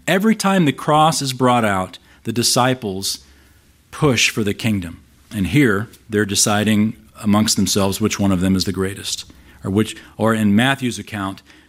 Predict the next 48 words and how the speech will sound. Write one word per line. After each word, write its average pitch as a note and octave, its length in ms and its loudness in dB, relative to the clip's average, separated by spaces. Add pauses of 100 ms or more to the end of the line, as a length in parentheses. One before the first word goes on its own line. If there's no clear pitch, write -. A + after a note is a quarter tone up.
(180)
they, A#2+ 320 0
they A2+ 280 -4
actually A2 480 -2
ask B2+ 440 -2
Jesus, A#2+ 840 -2 (540)
"Which, D3 340 0 (320)
which C3+ 240 0
one C3+ 180 6
is A2 100 2
the, A2 80 -6
gonna G#2 280 -4
be G2+ 120 -2
the F#2 80 -2
greatest F2+ 460 -2
in F#2+ 80 -2
the F2 80 -4
kingdom?" F#2 480 -4 (960)
And G2+ 140 2
Jesus G#2+ 360 2
brings A2 280 0
a G#2 60 -2
little G2+ 260 0
boy, F#2+ 520 -2 (300)
<laughs> - 320 -20
which, B2+ 200 -2 (100)
which A#2+ 200 -4
is G2+ 160 -4
funny. G#2 360 0
He F#2+ 100 -4
brings G#2+ 340 2
him G2+ 120 2
a F2+ 40 0
little, G2 220 -2
brings A2 420 0
a G2+ 60 -2
little G2 220 0
boy F#2+ 300 0
and F2 120 -4
sets - 180 -4
a F#2+ 60 -4
little G#2 180 2
boy F#2+ 260 0
in F2 80 -2
front F2+ 200 -4
of E2+ 80 -4
him F2 140 -4
and F2+ 100 -6
said, E2+ 260 -4